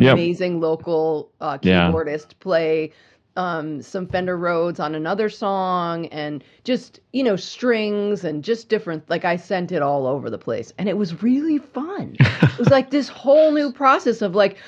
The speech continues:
Speaker 2: "Well, I want this, and I want this person, but I don't have to pay them six hundred dollars plane ticket to get here and then pay them how much a day to play.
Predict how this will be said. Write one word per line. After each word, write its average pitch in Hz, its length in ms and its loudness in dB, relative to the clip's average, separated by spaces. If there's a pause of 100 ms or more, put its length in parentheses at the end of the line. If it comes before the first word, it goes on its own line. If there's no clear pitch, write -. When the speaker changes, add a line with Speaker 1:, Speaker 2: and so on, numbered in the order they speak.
(220)
Speaker 2:
"Well, 247 220 4
I 247 140 6
want 285 340 4
this, - 480 0
and 214 100 4
I 220 60 4
want 247 260 2
this 349 180 -2
person, 175 400 -2
but 165 140 2
I 214 140 2
don't 277 160 0
have 226 240 -2
to 185 80 -6
pay 226 280 2
them 180 300 2
six - 340 -4
hundred 175 300 -2
dollars 165 560 4 (480)
plane 240 300 2
ticket 170 560 0 (140)
to 180 100 -2
get 233 260 4
here 170 480 2
and 190 180 -4
then 208 200 2
pay 196 260 2
them 175 480 0 (100)
how 190 220 2
much 175 180 -2
a 180 60 0
day 170 480 4
to 170 160 -8
play. 208 560 4